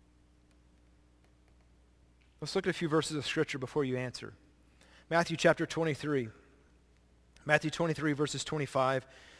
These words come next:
through twenty-eight. It'll be on the screen for us this morning. "Woe to you, scribes and Pharisees, hypocrites! For you cleanse the outside of the cup and dish, but inside they're full of extortion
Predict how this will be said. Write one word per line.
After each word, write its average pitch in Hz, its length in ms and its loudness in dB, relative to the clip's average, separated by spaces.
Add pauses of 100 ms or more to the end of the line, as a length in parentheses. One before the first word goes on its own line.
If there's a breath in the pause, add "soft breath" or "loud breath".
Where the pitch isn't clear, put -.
(340 soft breath)
through 143 100 -4
twenty-eight. 135 440 -4
It'll 120 80 -8
be 139 80 0
on 143 100 2
the 139 80 -4
screen 139 300 -4
for 131 180 -4
us 123 120 -2
this - 180 -10
morning. 139 260 -2
"Woe 156 240 8
to 165 100 2
you, 160 120 4
scribes 151 500 6
and 151 100 -2
Pharisees, 143 500 2
hypocrites! - 640 -4 (1300 loud breath)
For 180 120 4
you 175 80 6
cleanse 202 300 6
the 160 100 8
outside 175 340 10
of 160 60 6
the 147 80 2
cup 170 260 8
and 147 120 0
dish, 165 280 4
but 156 120 2
inside 175 400 8
they're 156 140 6
full 175 180 0
of 151 80 0
extortion 165 640 2